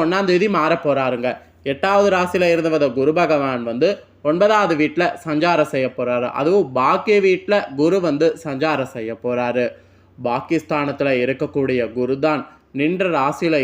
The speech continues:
இருந்து ஐந்தாவது பார்வையாக கன்னி ராசியான உங்களுடைய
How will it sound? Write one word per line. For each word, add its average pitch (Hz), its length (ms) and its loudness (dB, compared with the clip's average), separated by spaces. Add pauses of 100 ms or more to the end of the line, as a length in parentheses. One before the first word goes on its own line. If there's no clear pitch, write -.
இருந்து 135 260 0 (320)
ஐந்தாவது 160 400 2 (120)
பார்வையாக 120 640 -2 (360)
கன்னி 185 300 0
ராசியான 156 500 0 (360)
உங்களுடைய 160 480 2